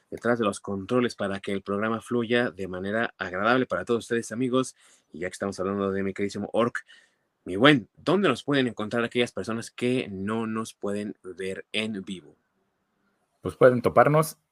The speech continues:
Speaker 2: en nues-, en la repetición en nuestro canal de YouTube, en Desde el Nirvana Podcast. Y si no, pueden toparnos, eh, por la plataforma de podcast favorita, ya sea Apple, Google, Spotify, Anchor,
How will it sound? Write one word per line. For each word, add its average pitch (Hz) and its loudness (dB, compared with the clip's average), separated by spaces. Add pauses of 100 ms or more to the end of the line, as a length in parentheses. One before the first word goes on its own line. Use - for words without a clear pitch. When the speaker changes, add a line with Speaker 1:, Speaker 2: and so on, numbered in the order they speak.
(120)
Speaker 2:
en 120 2
nues-, 98 -4 (100)
en 95 -2
la 90 4
repetición 98 4
en 123 2
nuestro 107 2
canal 107 2
de 98 2
YouTube, 156 0 (160)
en 90 -10
Desde 95 -2
el 92 -2
Nirvana 95 0
Podcast. 180 6 (720)
Y 110 -6
si - -6
no, 143 2
pueden 120 6
toparnos, 107 2
eh, 78 -10 (140)
por 98 2
la 82 -2
plataforma 98 0
de 80 -2
podcast - 0
favorita, 113 2 (300)
ya 92 -2
sea 80 -6 (360)
Apple, 107 0
Google, 101 -4 (460)
Spotify, 98 2
Anchor, 98 2